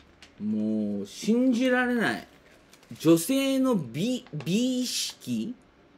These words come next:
は尊重しますけど、もう、本音を言います。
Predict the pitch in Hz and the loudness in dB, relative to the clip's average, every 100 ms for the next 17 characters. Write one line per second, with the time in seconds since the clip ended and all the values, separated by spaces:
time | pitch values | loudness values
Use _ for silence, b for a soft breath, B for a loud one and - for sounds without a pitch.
0 | - - 110 113 - 214 214 220 208 208 | -20 -6 -2 -2 0 2 2 6 6 6
1 | 220 214 - 101 113 113 98 - - b | 0 0 -4 -2 2 2 0 -8 -20 b
2 | b b b b b b b b b b | b b b b b b b b b b
3 | - - - _ _ _ _ _ - - | -20 -20 -20 _ _ _ _ _ -20 -20
4 | - - - - - - - 120 110 117 | -20 -20 -20 -20 -20 -20 -18 -12 -10 -8
5 | 110 107 104 101 101 - - - - _ | -8 -8 -8 -8 -8 -10 -12 -16 -20 _
6 | - - - - 170 247 285 285 269 262 | -20 -20 -20 -4 2 4 6 6 6 4
7 | 240 226 - - | 4 2 -4 -12